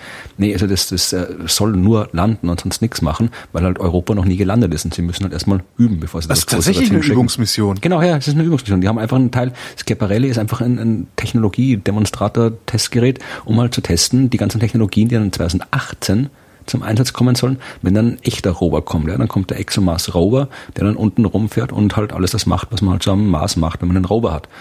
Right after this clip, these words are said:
Speaker 1: Aber wenn man das noch nie gemacht hat, dann probiert man es vorher gerne mal aus und deswegen probiert Schiaparelli das Ganze dann aus im
Speaker 2: Also,
Speaker 1: Oktober.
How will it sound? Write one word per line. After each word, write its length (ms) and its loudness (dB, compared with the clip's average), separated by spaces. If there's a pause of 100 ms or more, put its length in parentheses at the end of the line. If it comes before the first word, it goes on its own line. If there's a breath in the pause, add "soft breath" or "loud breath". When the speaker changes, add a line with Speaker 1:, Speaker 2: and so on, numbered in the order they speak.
(220 loud breath)
Speaker 1:
Aber 280 0 (300)
wenn 80 2
man 100 2
das 100 0
noch 80 0
nie 140 4
gemacht 340 0
hat, 160 -4
dann 240 2 (240)
probiert 340 -2
man 60 0
es 80 -4
vorher 220 0
gerne 180 2
mal 140 0
aus 240 -2
und 120 0
deswegen 360 2 (360 loud breath)
probiert 480 -4
Schiaparelli 560 -2
das 160 -4
Ganze 180 -2
dann 140 0
aus 300 0
im 260 -4
Speaker 2:
Also, 240 -4
Speaker 1:
Oktober. 220 0